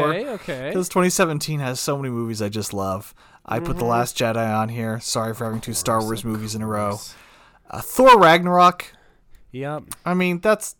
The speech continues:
Speaker 2: that's an entertaining movie. It's a, got good feels, good action, really fun. Uh, I got Wonder Woman.
Speaker 1: Nice. Look
Speaker 2: Yeah.
Speaker 1: at that.
Speaker 2: World War One,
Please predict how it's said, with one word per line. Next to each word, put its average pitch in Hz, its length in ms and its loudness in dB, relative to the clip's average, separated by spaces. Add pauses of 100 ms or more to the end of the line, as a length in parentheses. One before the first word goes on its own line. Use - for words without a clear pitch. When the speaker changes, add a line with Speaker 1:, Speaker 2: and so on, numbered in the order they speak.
Speaker 2:
that's 214 220 0
an 165 100 -8
entertaining 160 520 -4
movie. 139 360 -4
It's 135 180 -8
a, 147 60 -8
got 147 380 -2
good 151 240 -2
feels, 135 420 -4
good 147 220 -2
action, 123 640 -8 (320)
really 147 240 -4
fun. 120 440 -8 (560)
Uh, 127 420 -4
I 165 80 -4
got 185 160 0
Wonder 202 260 0
Woman. 208 380 -4 (1500)
Speaker 1:
Nice. 311 960 -10 (880)
Look - 100 -12
Speaker 2:
Yeah. 185 240 2
Speaker 1:
at 143 40 -2
that. 92 240 -16 (640)
Speaker 2:
World 180 200 -4
War 185 180 -2
One, 170 420 -4